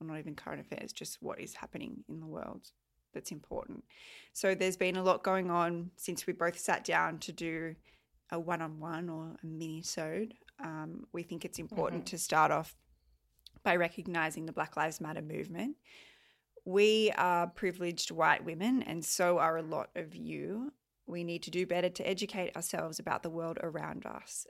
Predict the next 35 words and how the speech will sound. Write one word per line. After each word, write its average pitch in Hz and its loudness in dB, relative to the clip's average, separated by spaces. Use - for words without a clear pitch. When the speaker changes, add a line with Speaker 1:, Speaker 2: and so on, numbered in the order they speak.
Speaker 1:
There - -2
is 160 -6
a 165 -6
ton 190 0
of 175 -4
literature - -4
out 160 6
there, 160 2
people 196 -2
to 202 -10
follow, 170 0
and 170 -6
podcasts 165 0
to - -4
listen 156 -6
to. 214 -2
There's 165 -2
also 214 6
a 180 4
ton 170 -2
of 165 -6
ways 156 2
to 170 -8
help. 165 2
Donate, 190 6
call 180 0
out 165 6
casual 170 -4
racism, 170 -2
sign 175 0
petitions, 165 -4
change 170 -4
your - -12
consumer 160 -6
habits. - -8